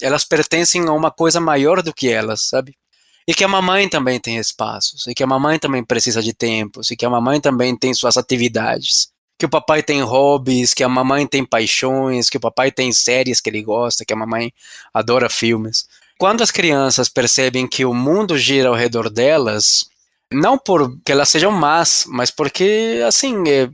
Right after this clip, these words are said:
se o mundo gira ao redor de uma pessoa, essa pessoa tende a virar um pouco tirânica, um pouco despótica, um pouco,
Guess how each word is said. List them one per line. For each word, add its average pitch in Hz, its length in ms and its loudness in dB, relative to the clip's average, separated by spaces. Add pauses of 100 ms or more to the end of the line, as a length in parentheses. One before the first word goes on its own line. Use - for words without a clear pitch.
(480)
se - 140 4
o 220 60 4
mundo 262 320 6
gira 160 240 4
ao 139 40 6
redor 139 280 2
de 135 60 0
uma 131 120 2
pessoa, 190 540 4
essa 190 160 2
pessoa - 280 2
tende 240 360 2
a 185 120 8
virar 139 340 4
um 135 100 0
pouco 143 280 0
tirânica, 127 800 2
um 104 80 -12
pouco 127 460 -2
despótica, - 840 -2
um 104 80 -6
pouco, 123 500 -2